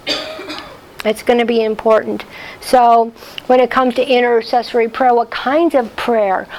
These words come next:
will you be praying? There's intercessory prayer, there's warring prayer,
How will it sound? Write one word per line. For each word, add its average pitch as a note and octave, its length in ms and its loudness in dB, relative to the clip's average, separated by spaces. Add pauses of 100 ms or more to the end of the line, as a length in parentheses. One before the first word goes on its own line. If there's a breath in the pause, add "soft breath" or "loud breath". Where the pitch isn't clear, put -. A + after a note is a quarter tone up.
(160 loud breath)
will B3+ 80 0
you B3 140 2
be A#3 120 0
praying? G3+ 800 0 (280 loud breath)
There's A#3+ 200 2
intercessory A#3+ 760 2
prayer, G#3+ 420 0
there's A3 200 -2
warring A3 640 2
prayer, G#3+ 600 2